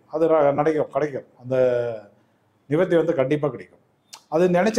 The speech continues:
நேரத்துல நீங்க வந்து பண்ணதை விட இந்த மாதிரி இந்த சுகர்மம் நாமயோகம், மணிசேகரணம், சித்தி நாமயோகம், மணிசேகரணம், அதே போல பிராமியம் நாமயோகம், மணிசேகரணம், இந்த மாதிரிலாம் இருந்து போனீங்க அப்படின்னாக்க அந்த தோஷ நிவர்த்தி நமக்கு வந்து உடனே கிடைக்கும். இப்ப அடுத்தது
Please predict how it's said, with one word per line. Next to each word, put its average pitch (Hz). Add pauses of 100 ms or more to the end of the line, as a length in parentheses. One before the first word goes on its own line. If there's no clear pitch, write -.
நேரத்துல 214
நீங்க 165
வந்து 156
பண்ணதை 131
விட 101 (640)
இந்த 208 (120)
மாதிரி 175 (500)
இந்த 156
சுகர்மம் 208
நாமயோகம், 170
மணிசேகரணம், 143 (200)
சித்தி 190 (100)
நாமயோகம், 156
மணிசேகரணம், 127 (640)
அதே 160
போல 170 (120)
பிராமியம் 180
நாமயோகம், 147
மணிசேகரணம், 120 (120)
இந்த 151
மாதிரிலாம் 190
இருந்து 170 (100)
போனீங்க 151
அப்படின்னாக்க 127 (640)
அந்த 143
தோஷ 190
நிவர்த்தி 175
நமக்கு 135
வந்து 147
உடனே 151
கிடைக்கும். - (720)
இப்ப 196
அடுத்தது 190